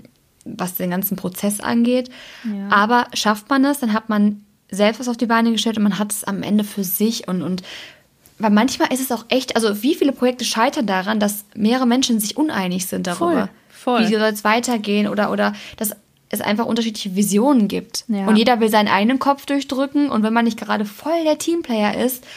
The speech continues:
Speaker 1: und sich immer auch ein Stück zurücknehmen kann, was nun mal nicht jeder kann, dann wird's auch manchmal echt schwierig.
Speaker 2: Ja, vor allen Dingen als Businesspartner. Also ich,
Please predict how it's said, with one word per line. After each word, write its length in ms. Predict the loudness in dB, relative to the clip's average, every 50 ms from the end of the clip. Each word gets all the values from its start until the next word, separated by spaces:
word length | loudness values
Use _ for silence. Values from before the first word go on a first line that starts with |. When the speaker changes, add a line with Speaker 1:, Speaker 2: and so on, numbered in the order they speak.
| -20 -20 -20 -20 -20 -20 _ _ _ _ _ 2
Speaker 1:
und 140 | 2 2
sich 200 | 2 0 -2 0
immer 220 | 0 2 4 2 2
auch 80 | 2
ein 60 | 0 -2
Stück 240 | -2 -2 -4 -2
zurücknehmen 480 | 0 0 0 0 0 0 2 2 2 2
kann, 260 | 2 0 0 0 0
was 160 | 0 -2 0
nun 140 | 2 4 4
mal 80 | 4 4
nicht 180 | 2 2 2
jeder 240 | 2 2 2 2 0
kann, 460 | -2 -4 -4 0 2 2 2 2 2 -2 -10 -18 -18 -20 -18 -10 -4
dann 360 | -2 0 2 2 2 2 0
wird's 160 | -4 -6 -6
auch 140 | -8 -6 -4
manchmal 280 | -4 -2 -2 -2 -2 -4
echt 200 | -4 -6 -6 -6
schwierig. 560 | -4 -4 -2 -2 -2 -2 -4 -6 -8 -12 -18 -20 -20 -10 _ -2
Speaker 2:
Ja, 160 | 0 0 0
vor 140 | 0 -2 0
allen 320 | 0 2 2 4 4 4 2
Dingen 100 | 2 2
als 180 | 0 -2 0 0
Businesspartner. 800 | 0 2 4 4 2 2 2 -2 -4 -2 -2 -2 -2 -2 -4 -4
Also 300 | -2 0 2 2 2 0 -2 -6 _ 0
ich, 360 | 0 0 0 -2 -6 -14